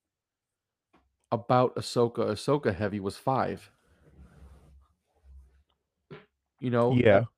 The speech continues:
Speaker 1: that was the only one that was really, "Hey, we're gonna focus an episode just on Ahsoka here, okay, guys?" Like, <laughs> and even then, you had Hera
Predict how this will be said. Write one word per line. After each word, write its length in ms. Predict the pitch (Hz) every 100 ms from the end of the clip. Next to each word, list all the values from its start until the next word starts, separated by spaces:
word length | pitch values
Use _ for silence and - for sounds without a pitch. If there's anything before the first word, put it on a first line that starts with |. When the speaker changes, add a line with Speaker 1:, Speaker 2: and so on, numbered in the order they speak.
| -
Speaker 1:
that 180 | 127 147
was 140 | 147
the 140 | 135 -
only 280 | 139 143
one 300 | 135 123 139
that 120 | 127 110
was 160 | 110
really, 560 | 104 117 117 113 107 - _ _ _ _ _ _ _ _ _ _ _ _ _
"Hey, 380 | 165 175 113 - _ _ _
we're 160 | 113 131
gonna 220 | 131 113 -
focus 380 | _ 127 123 113
an 80 | 113
episode 380 | 117 117 - 107
just 160 | 104 113
on 80 |
Ahsoka 420 | 104 92 120 113 92
here, 180 | 95
okay, 240 | 92 92 104
guys?" 360 | 113 113 - _ _ _ _ -
Like, 160 | 123
<laughs> 560 | - - - _ _ _
and 120 | 143
even 320 | 190 175 151
then, 300 | 143 190 143 - - - -
you 100 | 135
had 100 | 139
Hera 500 | - 139 123 123 120